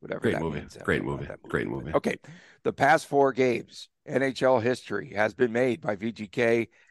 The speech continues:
Speaker 1: Uh, four wins, four different goalies. So you had Patera, Quick, Thompson, and Brossoit.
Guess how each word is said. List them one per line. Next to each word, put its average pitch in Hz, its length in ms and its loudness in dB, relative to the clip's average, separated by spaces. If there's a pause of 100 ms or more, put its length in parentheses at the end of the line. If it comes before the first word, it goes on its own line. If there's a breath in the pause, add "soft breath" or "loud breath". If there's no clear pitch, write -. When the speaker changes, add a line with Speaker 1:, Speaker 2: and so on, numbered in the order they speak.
(180)
Speaker 1:
Uh, 107 300 0
four 151 380 6
wins, 131 580 2 (140)
four 139 640 2 (520)
different 135 380 0
goalies. 113 560 -2
So - 160 -10
you 113 140 0
had 110 160 0
Patera, 156 560 0 (520)
Quick, - 380 0 (1040)
Thompson, 139 560 0 (420)
and 117 240 2
Brossoit. 113 1080 -2